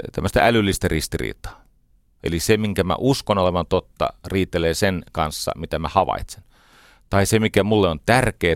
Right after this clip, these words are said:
riitelee sen kanssa, mitä mä teen.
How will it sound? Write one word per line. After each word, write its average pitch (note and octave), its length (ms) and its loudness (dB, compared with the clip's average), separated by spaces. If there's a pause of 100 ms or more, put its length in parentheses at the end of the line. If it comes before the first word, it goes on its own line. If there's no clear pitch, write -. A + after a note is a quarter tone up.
riitelee E2 500 0
sen F#2 260 -2
kanssa, - 480 -4 (200)
mitä E2 260 -4
mä E2+ 100 -2 (140)
teen. E2+ 320 0